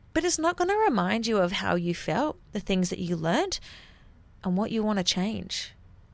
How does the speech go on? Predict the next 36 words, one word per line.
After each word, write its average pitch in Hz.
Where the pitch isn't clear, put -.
So -
my 220
suggestion 320
to -
you 185
is 202
make 247
sure 277
you 262
go 202
ahead 202
and 180
answer 165
these 175
questions. -
And 202
I'll 208
repeat 226
these 277
questions 170
so 180
you 175
don't 175
have 175
to 190
scroll 160
minutes 190
back, -
okay? 160
So -
they 233
are, 185
get 185
your 254
pen 262
handy. 190